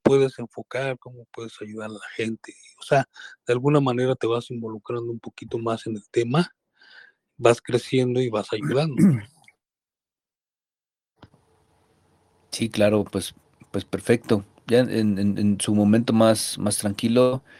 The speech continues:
Speaker 2: para que le abras la, la invitación y se una a, a este grupo. Este, que les comentaba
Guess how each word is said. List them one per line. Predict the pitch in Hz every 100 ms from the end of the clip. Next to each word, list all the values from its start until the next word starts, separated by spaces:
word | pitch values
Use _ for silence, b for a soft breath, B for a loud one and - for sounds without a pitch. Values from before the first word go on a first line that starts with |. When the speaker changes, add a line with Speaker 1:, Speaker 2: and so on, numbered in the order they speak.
| b b b
Speaker 2:
para | - 101
que | -
le | 95
abras | 104 107 98
la, | 92 87 85
la | 92
invitación | 90 92 87 - 98 101
y |
se | - 90
una | 90 95 98 90 82
a, | - 90 -
a | 87
este | - 104
grupo. | 107 110 151 180 202 B B B B B
Este, | B 107 - 110 113
que |
les | 107 101
comentaba | - 107 101 117 107 -